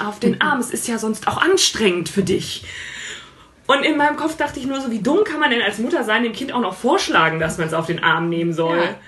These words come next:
Speaker 1: Also ich kenn das ja nur von meiner Schwester, wo man sich immer denkt, es ist doch super, wenn die Kinder einfach mal laufen und man Ruhe hat. Aber möchtest du noch mal auf den Arm kommen?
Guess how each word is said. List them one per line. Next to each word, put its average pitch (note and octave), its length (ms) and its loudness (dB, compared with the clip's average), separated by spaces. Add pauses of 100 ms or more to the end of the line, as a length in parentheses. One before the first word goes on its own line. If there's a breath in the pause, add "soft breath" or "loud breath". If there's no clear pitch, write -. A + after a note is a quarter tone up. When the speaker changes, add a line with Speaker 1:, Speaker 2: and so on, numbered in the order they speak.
(420 loud breath)
Speaker 1:
Also G#3 140 2
ich A#3 120 2
kenn C#4+ 160 -2
das C4 140 0
ja C4+ 60 -2
nur B3 140 -2
von B3+ 120 -2
meiner G#3 180 2
Schwester, B3 340 -2
wo G#3+ 40 0
man G#3+ 120 -2
sich G#3+ 120 -6
immer G#3+ 140 -2
denkt, G#3 160 -2
es G3 60 -8
ist F#3+ 60 -8
doch G3 100 -4
super, A3+ 240 -4
wenn G3+ 80 -2
die F#3 100 -4
Kinder A#3+ 200 0
einfach G#3 220 -2
mal E3 140 0
laufen E3 340 0
und F3 80 -2
man F3+ 140 -2
Ruhe A3+ 260 4
hat. D#3 360 -2 (460 loud breath)
Aber G#3 160 -2 (180)
möchtest C4+ 460 -2
du C4 40 -4
noch C4 200 -2
mal B3+ 160 2
auf B3 100 -4
den C4 160 -2
Arm C4+ 300 0
kommen? C#4+ 360 -4